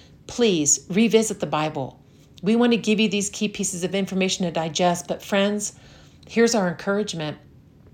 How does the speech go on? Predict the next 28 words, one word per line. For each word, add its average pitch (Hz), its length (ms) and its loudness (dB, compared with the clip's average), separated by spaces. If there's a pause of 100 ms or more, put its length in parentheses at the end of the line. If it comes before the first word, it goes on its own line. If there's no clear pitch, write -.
(220)
We're 196 200 6
up 214 200 6
against 202 360 2
an 175 200 -4
antichrist 208 720 0
system 190 460 -2
of 156 100 -4
the 196 80 0
world, 156 640 2 (520)
and 196 140 6
the 180 60 4
greatest 196 420 4
resource 247 720 2
we 220 220 0
have 185 380 -4
to 147 60 -6
come 196 200 -2
against 185 360 -2
it 185 140 -6
is 185 120 -2
at 180 100 4
our 170 100 2
fingertips, 175 640 -4
and 170 80 -2
it's - 140 -6
called 170 320 0
the 170 80 2
Bible. 160 500 4